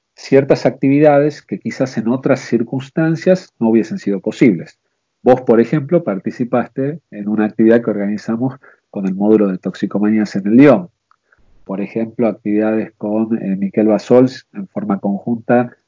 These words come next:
la Facultad de Psicología y el Lión, o distintos analistas de, de la orientación lacaniana que están pudiendo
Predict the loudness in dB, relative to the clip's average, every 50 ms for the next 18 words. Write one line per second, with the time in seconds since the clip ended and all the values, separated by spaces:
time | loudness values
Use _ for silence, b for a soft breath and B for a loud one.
0 | _ -10 -6 -4 -4 -4 -2 0 0 -2 -2 -2 -4 -4 -2 -4 -4 -2 0 0
1 | 2 4 4 6 6 6 6 8 8 6 6 4 2 -4 b b b b b b
2 | _ 4 4 4 4 2 -2 0 0 0 0 0 -2 -2 0 0 0 -2 -2 -4
3 | -6 -6 -4 -4 -6 -8 -8 -10 -8 -6 -4 -4 -4 -4 -4 -6 -8 -4 -2 0
4 | 0 0 0 0 4 4 6 6 4 2 0 -6 -4 -4 -4 -4 -4 -4 -2 0
5 | 0 -2 -2 -2 -2 -2 -2 -4